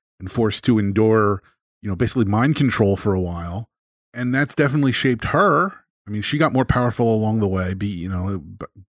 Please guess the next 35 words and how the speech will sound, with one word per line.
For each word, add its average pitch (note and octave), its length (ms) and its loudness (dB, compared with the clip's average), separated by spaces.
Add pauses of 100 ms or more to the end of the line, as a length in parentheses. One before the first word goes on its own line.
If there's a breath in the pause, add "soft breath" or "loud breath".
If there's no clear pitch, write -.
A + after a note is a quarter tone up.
(140)
getting G2+ 180 -6
her G2 100 -2
body A#2+ 300 0
back A2 340 0
and G2 80 -2
then F2+ 120 -2
becoming F2+ 320 -4
the E2+ 80 -6
Banshee C3+ 320 0
Queen A#2+ 260 0
and G#2+ 140 0
whatnot. F#2+ 360 -4 (680)
Um, F2 380 -8 (340)
you D3+ 100 -4
know, C3 60 0
so D3+ 120 -2
there G3 160 6
are F#3+ 60 2
some F#3+ 180 2
similarities D#3 580 2
there G#2+ 340 2
as G2+ 160 -2
far G#2 260 0
as, G2 180 0
uh, F#2+ 180 -2
you G#2+ 120 -2
know, F2+ 100 -2
what G2 200 -4
they've G2+ 180 -2
gone G#2 240 0
through G#2+ 220 -2
in G2 80 -2
the F2+ 80 -6
past. G2+ 540 -4 (340)
But B2 320 -2